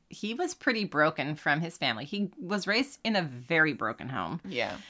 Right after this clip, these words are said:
Speaker 1: And he had a dad who put him down all the time. And I, so I
Speaker 2: Yeah.
Speaker 1: get where his feelings of inadequacy
Speaker 2: Yeah.
Speaker 1: come from.
Speaker 2: No, I didn't,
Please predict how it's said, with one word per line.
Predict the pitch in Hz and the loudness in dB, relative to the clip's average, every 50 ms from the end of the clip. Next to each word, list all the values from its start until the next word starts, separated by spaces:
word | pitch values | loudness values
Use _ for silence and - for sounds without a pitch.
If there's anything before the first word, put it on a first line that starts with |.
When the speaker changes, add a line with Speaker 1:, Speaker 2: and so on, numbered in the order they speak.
| - - - _ _ _ | -20 -20 -20 _ _ _
Speaker 1:
And | 190 190 185 180 185 185 185 | 6 10 10 10 10 10 6
he | 196 190 185 | 2 0 4
had | 202 180 175 | 4 4 4
a | 175 | 4
dad | 156 - 165 151 156 175 170 | 2 4 6 8 8 8 8
who | 185 190 | 6 0
put | - - 185 180 | -2 -2 -2 0
him | 190 190 | 0 0
down | 165 170 160 147 147 156 165 185 170 - _ _ _ _ | 2 4 4 4 4 2 0 -4 -8 -12 _ _ _ _
all | 156 151 147 156 | 8 10 10 8
the | 143 151 | 6 2
time. | - 220 208 180 139 - - - | 0 2 2 2 2 0 -2 -2
And | - 170 170 175 | 0 2 2 2
I, | - | 0
so | - - 240 | 2 6 8
I | 226 226 | 8 8
Speaker 2:
Yeah. | 220 190 | 6 6
Speaker 1:
get | - 311 370 285 - | 6 6 6 6 6
where | - 233 208 | 4 2 2
his | 190 208 185 - | 2 0 -2 -4
feelings | - - 208 202 208 196 196 - | -4 -4 0 2 2 2 2 0
of | 165 160 | 0 -2
inadequacy | 160 147 139 131 123 - - - - - - - - | -2 0 0 0 0 -2 -4 -8 -12 -14 -12 -6 -2
Speaker 2:
Yeah. | - - - | -2 -2 -2
Speaker 1:
come | - | -4
from. | - 262 | 0 4
Speaker 2:
No, | 285 285 277 - | 4 6 6 6
I | - 320 370 | 6 6 6
didn't, | 370 381 359 320 247 | 6 4 0 -2 -6